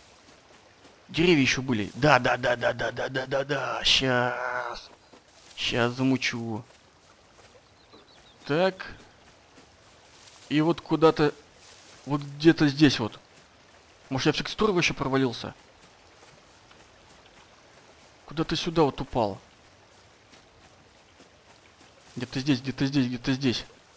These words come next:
Или пробежать, что ли, немножко? Здесь, может? Блин, думал, валяюсь, это нет, земля такая.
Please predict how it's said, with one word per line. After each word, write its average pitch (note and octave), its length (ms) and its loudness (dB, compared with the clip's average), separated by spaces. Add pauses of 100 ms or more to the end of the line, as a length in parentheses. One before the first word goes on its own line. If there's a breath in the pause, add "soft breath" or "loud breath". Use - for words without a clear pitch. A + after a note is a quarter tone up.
(880)
Или A#2 120 -6
пробежать, B2+ 420 0
что C#3+ 120 -4
ли, B2+ 60 -2
немножко? A#2+ 520 -2 (2500)
Здесь, C3 280 0
может? G#2+ 280 -6 (1120)
Блин, A#2 400 0
думал, A2+ 320 0 (380)
валяюсь, A#2 500 4
это A2+ 160 -4
нет, A2 160 -2
земля A2+ 260 2
такая. G#2 420 -4